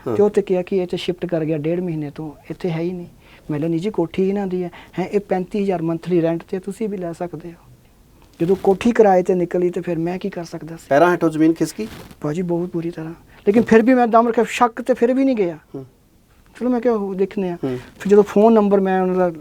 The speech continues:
Speaker 2: ਪਤਾ, ਐਡਰੈਸ ਵਗੈਰਾ ਕਰਵਾਇਆ, ਉਹ ਕਿਸੇ ਦਾ ਨਿਕਲਿਆ। ਜਦੋਂ ਉਹਦੇ ਕੋਲ ਗਿਆ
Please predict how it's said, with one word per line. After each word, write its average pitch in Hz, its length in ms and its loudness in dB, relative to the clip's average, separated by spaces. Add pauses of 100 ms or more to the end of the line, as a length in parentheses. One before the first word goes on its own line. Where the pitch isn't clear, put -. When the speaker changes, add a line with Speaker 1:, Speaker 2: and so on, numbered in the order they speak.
Speaker 2:
ਪਤਾ, 170 200 -2
ਐਡਰੈਸ 165 360 -4
ਵਗੈਰਾ 160 260 -2
ਕਰਵਾਇਆ, 151 360 -4 (260)
ਉਹ 214 60 4
ਕਿਸੇ 220 280 2
ਦਾ 180 120 2
ਨਿਕਲਿਆ। 151 340 -6 (240)
ਜਦੋਂ 180 160 2
ਉਹਦੇ 220 280 6
ਕੋਲ 240 220 8
ਗਿਆ 160 280 0